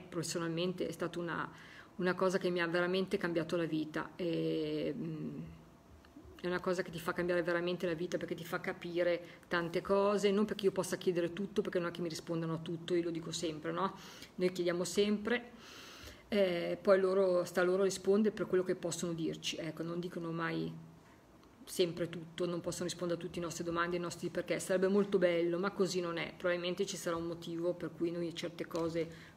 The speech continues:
non dobbiamo saperle o conoscere, no? Come le nostre vite passate, c'è un motivo se magari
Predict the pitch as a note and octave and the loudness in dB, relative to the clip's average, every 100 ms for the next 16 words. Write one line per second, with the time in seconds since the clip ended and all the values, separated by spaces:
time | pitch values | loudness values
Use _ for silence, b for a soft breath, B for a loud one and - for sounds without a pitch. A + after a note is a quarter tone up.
0 | - E3+ E3 E3+ E3 E3 D#3+ E3 E3 E3 | -8 -4 -2 -2 -2 -4 -4 0 2 2
1 | E3 D#3+ D#3+ D#3 - D#3+ E3 E3+ E3+ D#3+ | -2 -4 -4 -6 -6 -4 -4 -4 -4 -4
2 | E3 E3 E3 E3+ E3+ E3 - - E3 E3 | -2 -2 -2 -4 -8 -8 -8 -10 -6 -4
3 | E3 F3 E3+ D#3+ D#3+ D#3+ D#3 D#3+ D#3+ | -2 -4 -4 -4 -4 -4 -4 -4 -4